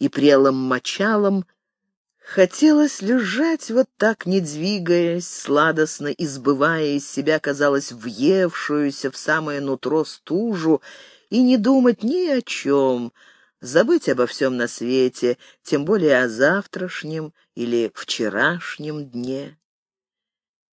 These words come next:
Не ловушка ли это, лениво шевельнулась в нём, но тут же отлегло. Впрочем, едва ли, какая ему корысть, одна морока.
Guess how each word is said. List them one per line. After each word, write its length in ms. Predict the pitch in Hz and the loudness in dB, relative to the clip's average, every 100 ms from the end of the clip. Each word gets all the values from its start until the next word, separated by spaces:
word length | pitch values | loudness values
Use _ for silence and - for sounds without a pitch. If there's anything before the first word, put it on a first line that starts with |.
| - | -8
Не 180 | 143 143 | 0 4
ловушка 840 | 135 127 135 233 254 - - 226 | 4 4 0 0 -4 -8 -8 -2
ли 140 | 208 | 2
это, 480 | 190 175 165 160 151 - - | 6 6 4 2 0 -2 -10
лениво 480 | 127 151 160 160 151 | 0 4 4 4 2
шевельнулась 800 | - 143 143 143 143 143 139 - | 2 -2 -2 -2 -2 0 0 -2
в 60 | 135 | -4
нём, 340 | 135 139 135 - - | 0 0 0 -6 -8
но 100 | 180 | -2
тут 160 | - 285 | 0 0
же 140 | 208 | 0
отлегло. 760 | 240 202 196 123 127 127 123 123 _ _ | -2 -2 -2 0 4 4 2 -4 _ _
Впрочем, 460 | _ 185 233 - 151 | _ -6 -4 -4 -4
едва 440 | 131 117 120 123 | -2 0 2 2
ли, 140 | 117 | 0
какая 380 | 117 190 302 285 | -4 -4 -4 -4
ему 340 | 143 117 117 113 | -4 -4 -6 -2
корысть, 580 | 117 117 117 110 - | -2 0 -2 -4 -8
одна 360 | - 147 175 233 | -6 -6 -6 -6
морока. 640 | 131 107 107 104 - - | -4 -4 -4 -8 -10 -16